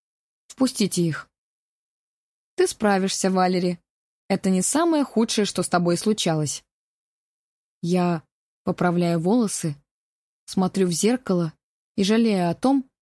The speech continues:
что на мне ни грамма помады. Провожу руками по платью в желтый горох, которое кажется чересчур откровенным для приема гостей. И изображаю дежурное выражение лица: «Мне на тебя не насрать,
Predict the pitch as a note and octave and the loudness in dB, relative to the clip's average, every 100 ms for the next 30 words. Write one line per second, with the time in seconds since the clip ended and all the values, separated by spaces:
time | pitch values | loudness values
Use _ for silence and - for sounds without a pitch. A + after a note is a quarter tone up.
0 | _ - G#3+ G3 F#3+ A#3+ G#3 F#3 F3+ F#3 | _ -4 2 2 4 2 2 0 2 0
1 | F3+ A3+ G#3+ E3 D3 - _ _ _ _ | 2 2 2 0 -4 -6 _ _ _ _
2 | _ _ _ _ _ F#3+ F#3+ G3 G3 F3 | _ _ _ _ _ 0 2 2 2 0
3 | - F3+ F3 F3 F3 G3 C4 - E3 - | 0 0 2 0 2 0 2 0 -2 -4
4 | _ _ - F3+ F3 - F3+ F#3 F3+ D3+ | _ _ -2 0 0 0 2 2 0 -2
5 | - _ _ _ _ - F#3 F#3+ F#3 F3+ | -8 _ _ _ _ -4 0 2 2 2
6 | F3 F#3 F3+ E3+ - - F3 - _ _ | 0 0 0 -2 -4 -2 -2 -4 _ _
7 | _ - G#3+ F#3+ F#3 - F#3+ F3+ F3+ G#3 | _ 0 2 2 0 0 0 0 0 0
8 | G#3 A#3+ F#3 E3 D3 - _ _ - F3+ | 2 2 2 0 -4 -8 _ _ -2 0
9 | F3 F3+ E3+ D#3 D#3+ F3 - - E3 C3+ | 2 0 2 0 0 -2 -4 -4 -4 -4
10 | _ _ _ _ _ _ _ _ - A#3 | _ _ _ _ _ _ _ _ 0 2
11 | G#3 G3+ F#3+ F#3 A3 C#4+ A3+ G3 F3+ B3 | 2 2 2 2 2 2 2 0 2 2
12 | A#3+ G#3+ F#3 F3 E3 F#3+ F#3 E3 E3 - | 2 2 0 0 0 0 0 -2 -2 -2
13 | A#3+ C4 _ _ _ _ _ _ A#3+ A#3 | -2 -2 _ _ _ _ _ _ 2 2
14 | G#3 - G3 F#3 F3+ E3+ E3+ F3 G#3 C4+ | 2 0 0 2 2 0 -2 0 0 -2
15 | - | -8